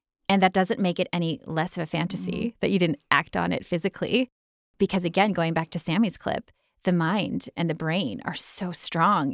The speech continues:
Speaker 1: in our sexuality and our, our pleasure. It's one reason that so many people who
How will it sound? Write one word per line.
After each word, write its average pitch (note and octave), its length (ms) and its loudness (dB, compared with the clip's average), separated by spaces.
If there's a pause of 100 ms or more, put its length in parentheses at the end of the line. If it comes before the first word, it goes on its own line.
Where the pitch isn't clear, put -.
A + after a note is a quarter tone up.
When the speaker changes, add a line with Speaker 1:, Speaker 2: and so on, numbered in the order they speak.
Speaker 1:
in E3 100 0
our D3+ 100 0
sexuality D#3+ 800 4
and D#3 100 -2
our, - 200 -4
our D#3+ 100 -4
pleasure. F3 640 0 (300)
It's G3+ 180 2
one G3 160 4
reason F#3+ 360 2
that - 140 -2
so F#3+ 200 2
many F#3 180 0
people F3+ 460 0
who F3+ 280 0